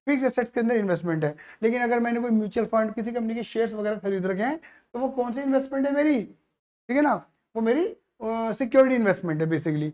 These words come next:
सोना चांदी वगैरह। मतलब जो ध-, मतलब कुल मिला क्या था समझो, एक होता है धंधे में invest करना, वो तो उसके अलावा investment करना। जिससे ध-,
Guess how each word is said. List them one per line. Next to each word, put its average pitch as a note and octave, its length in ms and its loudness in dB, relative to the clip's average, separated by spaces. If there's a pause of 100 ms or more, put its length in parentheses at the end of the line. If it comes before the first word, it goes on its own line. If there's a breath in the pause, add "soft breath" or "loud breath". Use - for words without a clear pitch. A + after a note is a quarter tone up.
(320)
सोना G#3+ 220 4
चांदी G3+ 300 2
वगैरह। F#3 380 4 (200)
मतलब C4+ 200 4
जो C#4+ 60 0
ध-, G3 280 0 (300 soft breath)
मतलब D4 140 2
कुल C#4 120 2
मिला C#4 120 6
क्या C#4 120 4
था C#4 120 0
समझो, F#3+ 300 -2 (120)
एक A#3+ 140 6
होता B3+ 160 4
है A#3 60 4
धंधे F#3 300 8
में A3 60 4
invest A3 300 2
करना, A#3+ 360 0 (640)
वो A#3 80 2
तो C4 80 4
उसके B3 160 -2
अलावा G#3 380 6
investment E3+ 440 0
करना। D3 280 -6
जिससे A#3 240 0
ध-, G#3+ 220 2